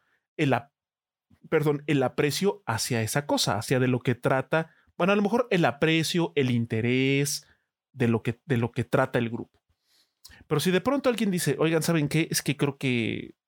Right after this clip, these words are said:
no está tan chido esto por esto y esto y esto y esto". O sea, en vez de que, "Oye, a ver, pero ¿cómo? No sé, no estoy de acuerdo, pero a ver, ¿por qué dices eso?", ¿no? En una de esas, como bien decía Emilio, en un debate,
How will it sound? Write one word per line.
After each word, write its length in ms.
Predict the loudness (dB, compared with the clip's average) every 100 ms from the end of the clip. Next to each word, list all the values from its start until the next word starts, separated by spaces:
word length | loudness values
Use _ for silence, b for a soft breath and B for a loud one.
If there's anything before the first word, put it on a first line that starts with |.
| _ -6
no 140 | -4
está 180 | -2 -2
tan 160 | -2
chido 280 | -4 -4 -2
esto 280 | -4 -4 -8
por 140 | -6 -6
esto 200 | -6 -8
y 80 | -10
esto 180 | -10
y 80 | -12
esto 200 | -12 -12
y 60 | -12
esto". 300 | -10 -14 -16 _ _ _ _ _ _ _ _ _ _ _ _ _ _ _ _ -8
O 60 |
sea, 260 | -2 -2 -4 _
en 160 | -4 0
vez 180 | 2
de 100 | 0
que, 260 | 0 -4 -4
"Oye, 300 | -2 -2 0
a 60 | 0
ver, 300 | 0 -2 -8 _ _ _
pero 240 | -6 -4 -4
¿cómo? 640 | -2 0 0 0 -2 -8 _ _ _ _ -8
No 120 | -6
sé, 440 | -2 0 2 2 0 -4 -10 _ _ _ _ _ -4
no 140 | -2
estoy 200 | 0 2
de 60 | 0
acuerdo, 360 | 2 2 2 0
pero 320 | 0 0 2
a 60 |
ver, 160 | 2 2
¿por 160 | 0 0
qué 120 | 0
dices 380 | 0 0 0 0
eso?", 300 | -2 -6 -10 _ _ _ -6
¿no? 280 | -4 -4 -6 _ _ _ _ _ _ _
En 120 | -4 0
una 180 | 0
de 100 | 2
esas, 260 | 0 0 -4
como 220 | -10 -8
bien 140 | -4 -4
decía 200 | -2 -2
Emilio, 280 | -2 -2 -2
en 100 | -2
un 80 | -2
debate, 420 | 0 0 -4